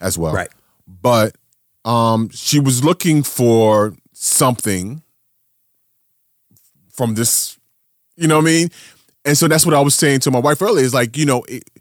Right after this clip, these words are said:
Speaker 1: in, and not just, not with just daughters, with sons as well. When there's, when, when you're not getting what you need from home,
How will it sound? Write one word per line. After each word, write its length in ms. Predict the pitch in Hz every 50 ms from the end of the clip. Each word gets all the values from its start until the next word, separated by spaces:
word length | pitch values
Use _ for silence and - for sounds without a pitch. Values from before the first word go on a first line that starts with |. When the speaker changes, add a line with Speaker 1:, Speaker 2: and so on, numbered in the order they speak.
| _ _ _ _ _ _ _ _ _ _ _ -
Speaker 1:
in, 440 | 139 123 127 151 139 139 139 123 - -
and 200 | 120 123 120 113
not 180 | 120 123 131
just, 360 | 120 - 147 143 - - _ -
not 220 | 104 107 101 98
with 120 | 120 123 110
just 520 | 113 120 117 113 113 - - - - - _ _ _ _ _ _ _ _ _ _ _ _ _ _ _ 110
daughters, 540 | - 104 95 85 76 80 87 95 104 - -
with 120 | - 98
sons 380 | - - - 104 92 92 90 95
as 120 | 107 98
well. 300 | 104 127 147 131 110 90
When 160 | 90 92 92
there's, 180 | 92 90 85 - 101 -
when, 340 | - 101 98 95 95 92 85 _ _ _ _ _ _
when 140 | - 104 104
you're 80 | 107 107
not 280 | 113 123 113 110 110
getting 380 | 98 113 120 117 117 110 110 107
what 260 | 104 104 101 - -
you 120 | 110 104 98
need 400 | 98 101 113 113 113 110 107 92
from 240 | - - 104 92 90 87
home, 420 | 85 117 135 135 123 113 107 107